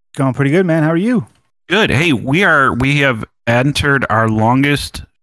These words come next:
Speaker 2: streak of the season
Speaker 1: <laughs>
Speaker 2: for recording by weeks, and that's two.
Speaker 1: Two,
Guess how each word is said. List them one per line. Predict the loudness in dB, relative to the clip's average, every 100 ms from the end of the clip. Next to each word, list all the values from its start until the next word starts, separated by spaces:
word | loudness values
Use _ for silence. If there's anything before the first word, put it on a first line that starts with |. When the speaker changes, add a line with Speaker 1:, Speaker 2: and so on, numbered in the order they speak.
| _
Speaker 2:
streak | -4 0 0 0 -2
of | -2 -2
the | -4
season | -4 -2 0 2 0 0 -4 -8 _
Speaker 1:
<laughs> | _ -6
Speaker 2:
for | -4 -2 -4 -6 -10 -14 -16 _ _
recording | -2 0 -2 -2 0 2 2 0 -2 _ _
by | -2
weeks, | 0 -2 -4 -6 -8 -12 _ _ _ _ _ _ -2
and | 0
that's | 0 -4 -6 _ _ -4
two. | -2 -2 -6 _ _ _ _ _ -16 -16 _ _
Speaker 1:
Two, | 0 2 2 0